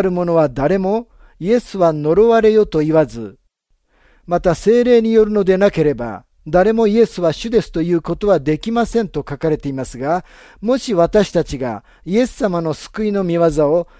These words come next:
未完成なもの、または不完全なものとみなし、それに何かの行いを加えようとするなら、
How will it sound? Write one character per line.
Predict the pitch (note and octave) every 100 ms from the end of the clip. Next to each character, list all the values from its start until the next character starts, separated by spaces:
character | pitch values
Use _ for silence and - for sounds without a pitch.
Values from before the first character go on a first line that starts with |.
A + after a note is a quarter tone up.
| -
未 | E3 F#3
完 | - C4 A#3+
成 | - E3+
な | F#3
も | F3 C3+
の、 | A2+ G#2 _ -
ま | E3
た | E3+
は | F3 D#3
不 | -
完 | A#3+ C4+
全 | A#3+ G3+
な | F3
も | D#3+ F3
の | F3
と | D3+
み | D3+
な | D3
し、 | C3 - G#2+ - _ _ -
そ | - G3+
れ | G3
に | F#3+
何 | F#3+ B3 B3+
か | - F#3
の | E3+ D#3+
行 | - G#3+ G3+
い | G3
を | E3
加 | - - G3+ B3
え | B3
よ | A#3
う | A3
と | D#3
す | - D#3
る |
な | D#3+ C3+
ら、 | A2 G2+